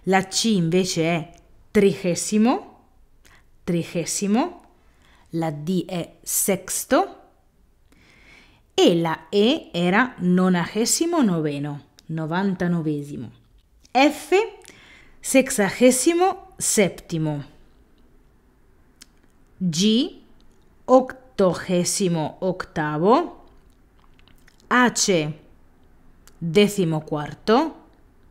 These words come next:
I, quinquagésimo, è la più difficile, cinquantesimo, quinquagésimo, J, decimosettimo,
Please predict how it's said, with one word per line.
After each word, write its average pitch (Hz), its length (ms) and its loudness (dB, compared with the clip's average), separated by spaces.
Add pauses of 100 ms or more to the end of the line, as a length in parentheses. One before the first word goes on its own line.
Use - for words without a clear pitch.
(400)
I, 254 460 2 (1400)
quinquagésimo, 214 2000 4
è 165 100 -10
la 170 120 -2
più 185 120 2
difficile, 190 600 0
cinquantesimo, 180 960 -2
quinquagésimo, 196 1200 0 (1160)
J, 208 640 4 (720)
decimosettimo, 190 1500 2